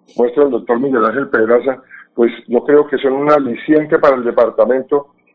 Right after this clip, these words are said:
porque van a jalonar la economía, van a mover los recursos de la economía del departamento de Santander. Aquí ninguna entidad,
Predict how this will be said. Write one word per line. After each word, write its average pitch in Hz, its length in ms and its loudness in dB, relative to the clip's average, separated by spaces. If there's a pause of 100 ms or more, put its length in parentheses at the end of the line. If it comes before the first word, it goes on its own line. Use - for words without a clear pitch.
porque - 260 -2
van 127 200 2
a 139 60 -4
jalonar 139 480 2
la 147 100 2
economía, 123 580 0
van 131 160 2
a 147 60 2
mover 131 260 0
los 147 160 2
recursos 165 480 -2
de 147 80 4
la 120 80 0
economía 117 440 -2
del 127 100 -2
departamento 113 640 0
de 127 80 -4
Santander. 107 480 -4 (520)
Aquí 151 280 -4
ninguna 170 460 4
entidad, 139 580 0